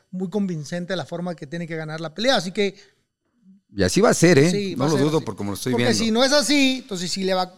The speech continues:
Speaker 1: le va a provocar problemas y credibilidad de que, pues, han pasado ya cuatro años más en la revancha y, y no, no, no ganarle.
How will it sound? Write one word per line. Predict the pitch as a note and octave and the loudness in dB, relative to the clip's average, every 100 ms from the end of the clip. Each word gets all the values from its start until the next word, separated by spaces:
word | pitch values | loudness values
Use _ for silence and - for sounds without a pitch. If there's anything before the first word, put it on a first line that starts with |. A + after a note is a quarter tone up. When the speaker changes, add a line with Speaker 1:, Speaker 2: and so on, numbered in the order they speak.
| F3 | -10
Speaker 1:
le | F3+ | -6
va | E3+ | -4
a | F3+ - - | -4 -8 -8
provocar | A#3 G3 D#3+ F#3 F#3 | -4 -4 -4 -6 -6
problemas | G3 G#3 G#3 G3+ G3 G3+ - - _ _ _ | -4 0 2 2 0 -6 -12 -20 _ _ _
y | - | -18
credibilidad | E3 F#3 F3 E3+ D#3 D#3 E3 G3 | -12 -8 -6 -6 -6 -4 -2 -2
de | F#3 E3 E3 | -4 -14 -16
que, | E3 D3 C#3+ C#3 C3 _ _ _ _ _ _ _ _ _ _ _ | -14 -16 -14 -16 -20 _ _ _ _ _ _ _ _ _ _ _
pues, | E3 E3 | -14 -10
han | F3+ | -10
pasado | F3+ F3+ F#3 F#3+ | -8 -6 -4 -4
ya | F3+ F3 F#3 F3 D#3+ _ _ _ _ _ _ _ - | -4 -4 -4 -6 -10 _ _ _ _ _ _ _ -6
cuatro | G3 F#3+ G#3+ | -6 -4 -2
años | A3 A3 | 0 0
más | G3 G3+ A#3+ A#3 - - - | 0 2 0 0 -10 -14 -12
en | F#3 | -10
la | F3+ | -8
revancha | D#3+ E3+ A#3+ B3+ C#4 A#3 | -6 -2 -2 0 -2 -2
y, | F#3+ G3 E3+ | -6 -10 -12
y | |
no, | E3+ G3+ G#3 | -10 -8 -8
no, | F#3+ F#3 G3+ G3 F#3+ _ _ _ _ _ _ _ _ _ _ | -8 -8 -8 -8 -10 _ _ _ _ _ _ _ _ _ _
no | F3+ | -8
ganarle. | G3 F#3+ G#3 G#3+ A#3+ A#3 | -6 -2 -4 -4 -6 -8